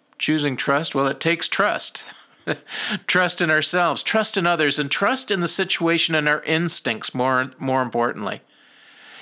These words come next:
Even if the outcome is unsettling or unexpected, a self-confident, trusting mind will adapt quicker, find answers more readily, explore options, and choose alternative directions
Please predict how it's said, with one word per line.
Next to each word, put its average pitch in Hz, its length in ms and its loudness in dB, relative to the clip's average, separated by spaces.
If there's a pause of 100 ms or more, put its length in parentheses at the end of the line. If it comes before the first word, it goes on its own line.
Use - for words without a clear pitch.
(100)
Even 277 360 2
if 202 140 0
the 151 200 4
outcome 151 420 0
is 135 140 2
unsettling 135 680 0
or 120 120 0
unexpected, - 720 -2 (280)
a 151 100 2
self-confident, 170 1080 0
trusting 180 500 0
mind 135 400 2
will 120 180 0
adapt 117 440 0
quicker, 180 520 0 (380)
find 135 420 0
answers 165 580 2
more 131 280 2
readily, 156 720 0 (320)
explore 147 540 0
options, 165 520 2
and 143 120 -2
choose 185 360 2
alternative 190 640 2
directions 139 720 2